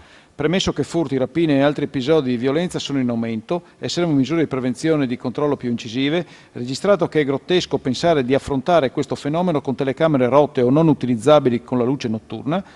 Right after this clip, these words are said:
tutto ciò premesso interroga il signor Sindaco e l'assessore competente per sapere, uno, qual è lo stato dell'arte degli impianti di videosorveglianza nel comune di Pordenone, specificando in che zone, quali e quante telecamere siano o meno funzionanti.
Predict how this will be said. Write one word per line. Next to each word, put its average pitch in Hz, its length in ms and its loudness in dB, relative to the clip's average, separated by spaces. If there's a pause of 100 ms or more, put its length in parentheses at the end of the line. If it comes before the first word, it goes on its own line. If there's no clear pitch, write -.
(340)
tutto 185 180 0
ciò 170 140 0
premesso 180 400 0
interroga 165 360 2
il 131 60 0
signor 147 220 -2
Sindaco 180 400 -2
e - 20 2
l'assessore 139 560 -2
competente 170 640 -2
per 151 140 -2
sapere, 113 560 0 (300)
uno, 139 280 4
qual 170 220 2
è 196 80 4
lo 170 80 2
stato 180 280 2
dell'arte 143 520 4
degli 131 80 2
impianti 147 380 2
di 127 40 0
videosorveglianza 139 800 0
nel 139 140 -2
comune 147 260 0
di - 60 -6
Pordenone, 123 500 -2 (300)
specificando 156 680 0
in 143 120 4
che 147 160 -2
zone, 120 460 4
quali 156 260 4
e 117 80 -2
quante 156 280 0
telecamere 151 580 0
siano 165 360 -2
o 147 160 -4
meno 139 240 0
funzionanti. 117 720 -4